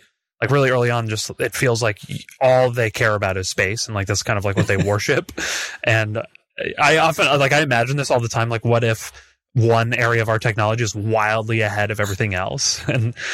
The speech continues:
Speaker 1: um, you know, I'm sure, I'm sure we have that in some respect in the real world, but, uh,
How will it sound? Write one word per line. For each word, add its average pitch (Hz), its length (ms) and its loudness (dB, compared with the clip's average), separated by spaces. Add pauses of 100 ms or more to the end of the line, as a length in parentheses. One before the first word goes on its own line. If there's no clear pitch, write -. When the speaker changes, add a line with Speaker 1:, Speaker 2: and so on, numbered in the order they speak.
(280)
Speaker 1:
um, 101 580 -2 (400)
you 123 60 2
know, 117 60 2
I'm 110 60 0
sure, 120 260 0
I'm 117 120 -2
sure 135 120 0
we 117 100 2
have 113 160 0
that 107 120 2
in 107 100 -6
some 104 220 -2
respect 110 640 -4
in 104 320 -2
the 101 80 -2
real 104 220 0
world, 113 260 -4
but, 104 220 0
uh, 95 240 0